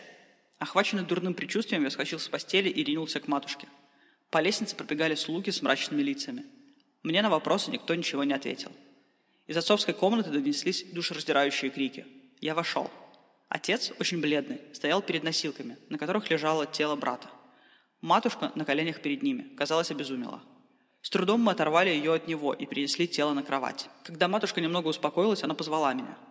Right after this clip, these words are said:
Я подошёл, но тут она приняла меня за Николая. Сцена была ужасная. У меня кровь в жилах стыла. Потом матушка впала в оцепенение, а очнувшись, уже не отпускала меня ни на шаг. После смерти Николая мать так и не оправилась.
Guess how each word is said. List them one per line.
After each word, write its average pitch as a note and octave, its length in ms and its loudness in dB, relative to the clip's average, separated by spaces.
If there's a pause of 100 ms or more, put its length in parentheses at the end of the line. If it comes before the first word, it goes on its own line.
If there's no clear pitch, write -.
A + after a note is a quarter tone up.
(360)
Я F#3 140 2
подошёл, F#3 500 -2 (260)
но E3 60 -6
тут G#3 160 -2
она F3+ 140 2
приняла D3 320 2
меня D3 200 0
за C#3+ 100 -4
Николая. C#3 420 -6 (160)
Сцена G#3 340 0
была E3+ 180 2
ужасная. D#3+ 520 -4 (260)
У C#3 80 -10
меня F3 140 2
кровь F3+ 360 2
в C#3 60 -8
жилах C3+ 280 -6
стыла. - 360 -6 (480)
Потом A#3 240 0
матушка F3+ 340 2
впала D#3+ 260 2
в D3+ 40 0
оцепенение, C3+ 560 -4 (200)
а - 120 -4
очнувшись, - 640 -4
уже E3+ 200 -2
не G3+ 80 -4
отпускала D3+ 380 0
меня C#3 160 -2
ни B2+ 60 -8
на C3+ 100 -6
шаг. - 220 -8 (880)
После G#3+ 240 6
смерти G#3+ 300 6
Николая F#3+ 340 10
мать F3 240 6
так D#3+ 160 6
и D#3+ 40 2
не D3 80 6
оправилась. C#3+ 600 2